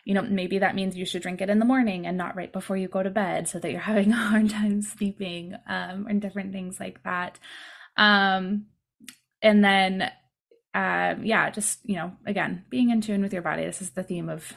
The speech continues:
today's podcast, listening to your body and knowing what's, you know, recognizing what feels good to you and what doesn't feel good to you. Um, so yeah,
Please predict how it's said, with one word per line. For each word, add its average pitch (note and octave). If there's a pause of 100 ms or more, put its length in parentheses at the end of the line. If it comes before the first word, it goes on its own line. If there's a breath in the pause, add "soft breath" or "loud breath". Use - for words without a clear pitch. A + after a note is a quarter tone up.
(120)
today's D#3
podcast, -
listening F#3+
to G3+
your E3
body D#3
and D#3
knowing E2
what's, -
you G3+
know, D#3+
recognizing E3+
what E3
feels E3+
good -
to F#3
you F#3
and G3
what -
doesn't -
feel -
good -
to -
you. - (580 loud breath)
Um, F#3+ (140)
so -
yeah, G#4